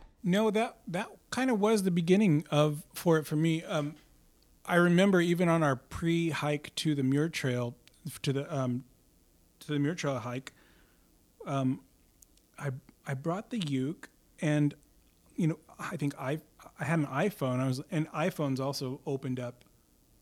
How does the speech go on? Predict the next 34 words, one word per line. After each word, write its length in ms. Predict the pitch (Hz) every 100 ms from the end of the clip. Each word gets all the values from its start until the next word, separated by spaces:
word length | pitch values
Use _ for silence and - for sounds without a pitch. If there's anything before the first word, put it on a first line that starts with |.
| -
a 80 | -
technological 1080 | - 170 160 151 139 147 151 143 135 120
possibility 760 | 113 - 123 - 117 123 117 117
of 160 | 107
recording 960 | 113 117 - 127 180 185 165 127 117 113
well 500 | 120 107 101 101 - _ _ _ _ _ _ _ _ - _ -
without 300 | 139 131 120
having 180 | 120 117
to 80 | 98
bring 360 | - 110 120
that 140 | 117 107
much 340 | 104 - -
stuff. 460 | - 143 160 - - _ _ _ - - - _
So, 200 | - 143
like, 340 | 131 123 - _ _ _ _ _ _ _ _ 247
I 80 | 131
was, 140 | 127
like, 160 | 131 135
looking 360 | 139 135 135
at, 120 | 127 - 135 - - _ -
you 160 | 170 143
know, 40 | 180 131 175
GarageBand, 840 | 139 131 113 127 156 123 113 110
I 80 | 104
think, 500 | - 113 110 - - _ _ _ _ _ _ _ _
and, 180 | 143 135
like, 260 | 123 120 -
f-, 300 | 240 - -
trying 260 | - 135 139
to 60 |
figure 300 | - 131 131
out 140 | 127 135
how 160 | 131
to 120 | 127